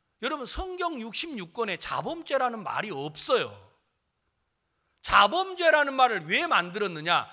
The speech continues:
스스로 자자, 자기가 죄를 짓는다. 그래서 자범죄라고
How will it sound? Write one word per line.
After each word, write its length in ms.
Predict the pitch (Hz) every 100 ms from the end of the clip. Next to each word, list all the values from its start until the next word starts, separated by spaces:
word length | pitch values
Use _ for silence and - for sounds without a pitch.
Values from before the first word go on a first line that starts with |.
| -
스스로 580 | - 403 415 - 381 330
자자, 560 | 175 160 - 196 113 - -
자기가 760 | - - 233 247 339 349 339 311
죄를 600 | - 180 214 247 269 254
짓는다. 840 | - 175 175 202 214 202 165 107 - - _
그래서 480 | - 285 302 302 277
자범죄라고 1120 | - 147 156 349 381 359 285 233 202 170 139